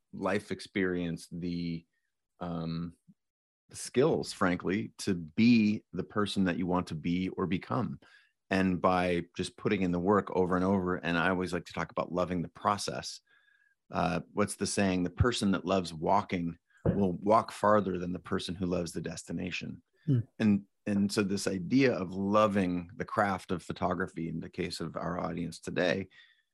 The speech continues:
Speaker 1: but the same is true for a-, anything creative. I, I, the,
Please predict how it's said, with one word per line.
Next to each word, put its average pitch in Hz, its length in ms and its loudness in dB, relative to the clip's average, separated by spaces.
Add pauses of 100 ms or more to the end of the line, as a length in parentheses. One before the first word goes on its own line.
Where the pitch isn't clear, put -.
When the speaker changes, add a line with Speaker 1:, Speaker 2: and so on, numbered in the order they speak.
(180)
Speaker 1:
but 107 120 -4
the 104 80 -6
same 135 180 6
is 101 100 4
true 92 140 -2
for 87 260 -6
a-, 104 60 -2
anything 90 640 2
creative. 80 400 -4
I, 80 60 -4
I, 95 160 -4 (300)
the, 95 120 -2